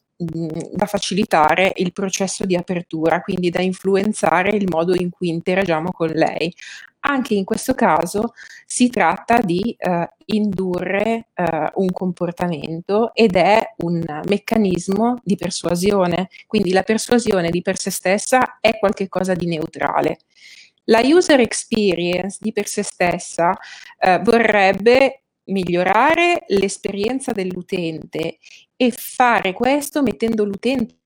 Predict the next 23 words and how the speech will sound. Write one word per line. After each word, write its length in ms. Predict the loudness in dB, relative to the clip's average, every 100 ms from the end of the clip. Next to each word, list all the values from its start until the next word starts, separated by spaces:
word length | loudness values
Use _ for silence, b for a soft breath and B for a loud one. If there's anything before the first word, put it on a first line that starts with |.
| _ -4
al 160 | -2 -2
centro, 540 | 0 0 0 0 0
considerando 1000 | 0 -2 0 2 2 0 2 4 4 2 -6
i 120 | -6
suoi 200 | -2 -2
limiti, 500 | 0 -2 -2 -4 -6
e 60 |
stiamo 280 | -2 -2 0
parlando 440 | 0 2 2 2 0
di 120 | 0
limiti 340 | -2 -2 -4
cognitivi 720 | -6 -4 -2 0 2 2 2
e 140 | 0 -2
risorse. 800 | -2 -4 -4 -4 -4 -4 -4 -4 B B B B
Quindi 420 | 2 4 4 0 2
non 220 | 2 4
vuole 720 | 6 8 8 6 4 2 -2 _ b b b -4
manipolare 1200 | -2 0 -2 -2 -2 0 0 2 0 0 -4 -6 -6
nel 260 | -6 -4
senso 420 | -6 -8 -8 -8
controllante 1400 | -10 -8 -8 -8 -8 -2 0 2 0 -2 -4 -2 -2 -2 _ b b -4
l'utente. 840 | -2 2 2 2 -4 -6 -6 -8 _ _ _ _ _ _ -20 -2
Eh, 380 | 0 2 0 -4